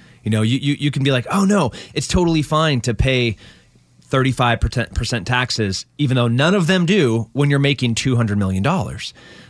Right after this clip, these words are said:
You know, when, when a normal sixty thousand dollar a year guy is like, "Man, just leave me alone. Let me work so I can feed my family and stop telling me how I'm supposed to live my life or who I'm supposed to vote for or what gun I'm allowed to carry or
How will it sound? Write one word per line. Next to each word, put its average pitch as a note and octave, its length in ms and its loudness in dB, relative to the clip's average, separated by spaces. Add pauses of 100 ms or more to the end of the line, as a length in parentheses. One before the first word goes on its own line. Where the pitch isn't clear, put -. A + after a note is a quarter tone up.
(220)
You A#2+ 120 -2
know, G#2 80 0
when, A#2 140 0 (100)
when A#2 400 -2
a A#2+ 100 -2
normal B2+ 580 0
sixty - 360 -6
thousand A2+ 380 0
dollar G#2 240 2
a G2 60 0
year G#2+ 220 0
guy G2 380 0
is G2 240 -4
like, F#2+ 160 -6
"Man, G#2+ 200 -2
just A2+ 200 -4
leave C3 140 0
me C3 100 0
alone. G#2 560 -2
Let G#2+ 160 -6
me G#2 300 -4 (220)
work A#2+ 380 -2
so - 160 -4
I F#2+ 60 -4
can G2+ 120 -4
feed A2 200 -2
my F2+ 140 -2
family A2+ 540 -2 (360)
and G2+ 120 -4
stop - 280 -4
telling A2+ 180 -2
me G#2 80 0
how A2 100 0
I'm G2+ 80 -2
supposed G2+ 260 -6
to G2 60 -4
live G2 120 -6
my F2+ 100 -4
life A2 280 -2
or F#2 40 -6
who G2+ 100 -2
I'm F#2 80 -6
supposed F2+ 260 -10
to F#2+ 40 -6
vote B2 220 -2
for F2 180 -6
or F#2 40 -4
what G2+ 140 -4
gun A#2 180 -2
I'm B2+ 100 0
allowed D#2+ 180 -2
to F2+ 60 -10
carry E2 380 -6
or F2+ 440 -4